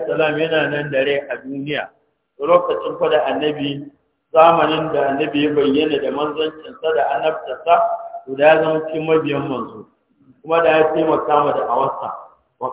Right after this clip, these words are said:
qatala ma'ahu li'annahu mab'uthun ila jami'i thaqalaini al-ins wal jin." Kuma da ya yi yaƙi ma tare da manzo, inda shi manzo an aiko shi ne zuwa ga mutane da aljanu gaba ɗaya.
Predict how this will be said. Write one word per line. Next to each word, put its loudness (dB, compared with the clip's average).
qatala 6
ma'ahu 4
li'annahu -2
mab'uthun -4
ila 2
jami'i -8
thaqalaini -6
al-ins -8
wal 2
jin." -8
Kuma 4
da 6
ya 8
yi 4
yaƙi 4
ma 4
tare 0
da 0
manzo, -6
inda -6
shi -12
manzo 2
an 6
aiko 2
shi -10
ne 0
zuwa 4
ga 4
mutane -2
da -2
aljanu -8
gaba -2
ɗaya. -2